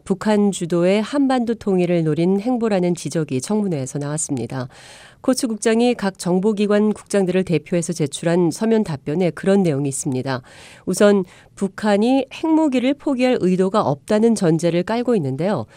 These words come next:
체제 유지와 생존에 필수적이기 때문이고 또 미국과 한국의 동맹을 분열시켜서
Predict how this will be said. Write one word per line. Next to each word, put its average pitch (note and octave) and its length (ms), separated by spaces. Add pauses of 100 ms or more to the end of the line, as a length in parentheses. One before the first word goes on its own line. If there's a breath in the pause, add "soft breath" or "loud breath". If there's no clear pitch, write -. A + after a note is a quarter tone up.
(240 loud breath)
체제 A#3 400
유지와 E3 500
생존에 B3+ 460
필수적이기 A3 640
때문이고 F#3 720 (320 loud breath)
또 G#3+ 240
미국과 G#3 420
한국의 A#3+ 520
동맹을 F3+ 640
분열시켜서 F#3 800